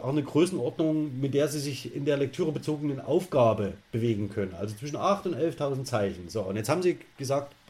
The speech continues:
ähm, ich habe an einem Podcast mitgearbeitet. Und dann reduzieren Sie das einfach auf sechstausend, ähm, sechs bis neuntausend Zeichen. Ja, das ist, ähm, reduzieren Sie das wirklich runter, weil ein, ein Teil Ihrer Leistung haben Sie schon erbracht.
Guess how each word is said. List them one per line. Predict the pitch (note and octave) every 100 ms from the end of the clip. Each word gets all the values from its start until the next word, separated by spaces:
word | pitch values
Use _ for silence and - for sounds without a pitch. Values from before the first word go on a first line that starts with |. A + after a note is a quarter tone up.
| -
ähm, | B2+ C3+ C3+ C3
ich | C3
habe | C#3 C3
an | B2+
einem | A#2
Podcast | F#3+ D3+ A#2+ B2
mitgearbeitet. | B2+ - - G2 A#2 B2 D#3+ F#3 - - - - - - -
Und | B2+
dann | D3
reduzieren | C3+ D#3+ - F3 A3+ G3
Sie | E3+
das | C#3+
einfach | B2+ A#2+ B2+ B2+ - - - - - B2
auf | D#3 -
sechstausend, | F3 F3 D#3 C#3 C3 C3 B2+ - -
ähm, | A#2+ B2+ B2
sechs | B2+ D3
bis | B2
neuntausend | A#2+ F3 F#3 A2+ G#2 G2+
Zeichen. | G2 G#2 G#2 F3+ G3 - _ - -
Ja, | B2 E3+
das | F#3+ C#3+
ist, | C#3+ G#2
ähm, | C3 D3 C#3+ C3+ - - A#2
reduzieren | C3+ C3 F3
Sie | E3
das | D#3 B2+ -
wirklich | D3+ C3+ A#2
runter, | D3+ G3 G#3
weil | D3 C3+
ein, | C3 B2+ -
ein | B2+
Teil | B2 E3+
Ihrer | E3 C3+
Leistung | C#3 C#3 C#3
haben | C3+
Sie | B2
schon | B2 C3 B2+
erbracht. | A#2 - D3+ F3+ -